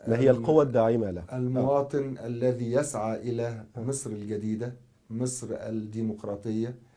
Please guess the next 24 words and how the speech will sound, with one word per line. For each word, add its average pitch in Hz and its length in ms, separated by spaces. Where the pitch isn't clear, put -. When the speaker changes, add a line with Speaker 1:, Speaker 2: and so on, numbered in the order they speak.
Speaker 2:
مصر 120 440
التي، 113 880
آه، 104 220
تكفل، 104 800
آه، 107 720
المساواة 113 540
بين 110 200
المواطنين، 107 800
آه، 107 440
أمام 110 220
القانون، 107 760
التي 120 280
تحقق 131 440
العدالة 107 360
الاجتماعية. 123 440
Speaker 1:
يعني 127 260
أنت 120 80
تلعب 135 240
على 117 120
المواطن 120 440
البسيط 123 440
العادي. 101 360
Speaker 2:
آه، 92 40
طبعًا. 147 260